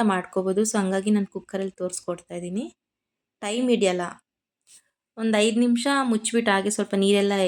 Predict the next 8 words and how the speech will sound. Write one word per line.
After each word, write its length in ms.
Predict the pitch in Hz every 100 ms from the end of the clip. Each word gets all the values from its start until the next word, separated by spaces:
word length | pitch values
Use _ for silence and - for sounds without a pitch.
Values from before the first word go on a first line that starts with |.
| 175
ಎಳ್ಕೊಳ್ಳಿ. 600 | 180 180 196 180 175 214 330 _ 214 - _ _ _ _ _ _ _ _ _ _ _ _ _ _ _ _ _ _ _ _ _ -
ನೋಡಿ, 200 | 196 185
ಈ 80 | 185
ಥರ 140 | 190 180
ಎಲ್ಲ 140 | 185
ನೀರ್ 240 | 185 185 185
ಬಿಟ್ಟಿದೆ 460 | 180 180 190 180 170
ಈಗ. 160 | 165